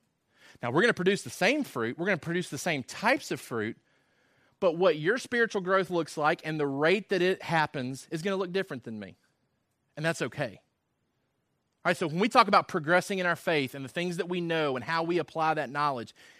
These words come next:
it is going to look very different. The fruit that we bear as true believers will look different in regards to amount. Now,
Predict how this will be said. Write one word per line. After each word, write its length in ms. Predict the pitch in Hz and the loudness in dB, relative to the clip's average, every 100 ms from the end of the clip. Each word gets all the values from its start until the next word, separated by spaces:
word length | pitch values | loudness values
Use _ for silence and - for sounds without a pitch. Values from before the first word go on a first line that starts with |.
| _ - | _ -2
it 120 | 254 | 0
is 100 | 185 | 0
going 240 | 196 202 | -2 -2
to 80 | 175 | 0
look 180 | 160 151 | 0 0
very 280 | 143 135 123 | 0 0 -2
different. 340 | 113 - 92 _ _ _ _ _ _ | -6 -8 -16 _ _ _ _ _ _
The 100 | 170 | -4
fruit 420 | - - 196 233 233 | -4 2 2 4 2
that 120 | 170 | 0
we 180 | 180 185 | 0 -2
bear 600 | 139 117 175 175 156 131 | -2 4 6 6 4 2
as 260 | 139 139 | -2 -4
true 360 | - - 175 185 | -6 -6 -2 -2
believers 800 | 180 185 185 175 139 123 110 - _ _ | -2 -2 -2 -2 -2 -4 -6 -10 _ _
will 240 | 151 170 160 | 0 2 2
look 340 | 165 156 131 | 0 0 -2
different 440 | 143 170 180 180 151 | 0 0 0 -6 -6
in 120 | 151 | -6
regards 400 | 135 135 135 - | 0 2 2 -2
to 200 | - 131 | -8 -6
amount. 540 | 113 123 107 87 - _ - | -4 -4 -4 -8 -20 _ 2
Now, 220 | 160 | 2